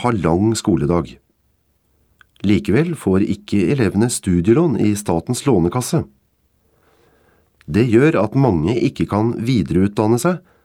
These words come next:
selv om de gjerne vil. Skolegangen er gratis, men voksne mennesker må forsørge seg selv og familien sin. Da er man avhengig av å ha fast jobb og inntekt.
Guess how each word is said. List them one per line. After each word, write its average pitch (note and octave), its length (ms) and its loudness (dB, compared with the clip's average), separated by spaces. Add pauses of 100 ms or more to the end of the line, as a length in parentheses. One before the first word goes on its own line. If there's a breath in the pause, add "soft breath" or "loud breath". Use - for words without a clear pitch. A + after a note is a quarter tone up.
(120)
selv G2+ 420 0
om B2 60 -2
de C#3 120 -2
gjerne C3 200 -2
vil. C3+ 240 0 (1900)
Skolegangen A#2+ 800 2
er B2 160 -2
gratis, G#2+ 580 -2 (640 soft breath)
men D#3 220 4
voksne D#3+ 400 0
mennesker C3+ 520 0
må A#2+ 200 2
forsørge A2 520 -2
seg C#3 160 -4
selv D3+ 400 -2
og E2+ 280 -2
familien E2 400 0
sin. F2+ 240 -2 (1600)
Da - 240 -2 (100)
er G#2 120 0
man A2+ 260 0
avhengig G2 640 0
av G2+ 240 -2
å A2 80 -4
ha A2+ 100 -2
fast - 400 -4
jobb A2 320 0
og A2 160 0
inntekt. - 560 -4